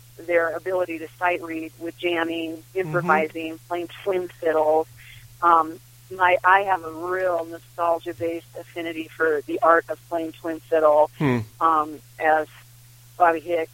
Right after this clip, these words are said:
Speaker 1: and Kenny Baker did together, and
Speaker 2: Mm-hmm.
Speaker 1: lots of Texas fiddle players have done for years. I,
Speaker 2: Mm-hmm.
Speaker 1: that's one of my favorite art forms. And it seems to me that that fits exactly within the curriculum of public school orchestra.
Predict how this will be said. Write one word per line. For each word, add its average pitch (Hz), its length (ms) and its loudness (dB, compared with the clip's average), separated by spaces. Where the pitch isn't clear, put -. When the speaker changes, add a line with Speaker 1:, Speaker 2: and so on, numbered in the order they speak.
Speaker 1:
and 165 200 -16
Kenny 170 240 -8
Baker 175 340 -2
did 170 240 -4
together, 175 520 2
and 160 120 -4
Speaker 2:
Mm-hmm. 160 40 0
Speaker 1:
lots 233 80 -6
of - 60 -8
Texas 175 400 -4
fiddle 160 280 -6
players 160 380 0
have 156 120 -10
done 160 160 -6
for 160 160 -12
years. 165 300 -4
I, 151 100 -2
Speaker 2:
Mm-hmm. 151 220 -2
Speaker 1:
that's 170 200 6
one 180 100 -10
of 165 40 -10
my 156 80 -10
favorite 175 400 -2
art 165 220 0
forms. 160 320 -6
And 214 140 0
it 226 100 0
seems 254 300 -6
to 214 80 -12
me 240 160 -6
that - 200 -2
that 202 260 8
fits 196 220 2
exactly 190 720 -2
within 170 760 -8
the 196 80 -6
curriculum 180 880 -2
of 170 180 -2
public 170 360 -2
school 160 280 -4
orchestra. 165 720 -4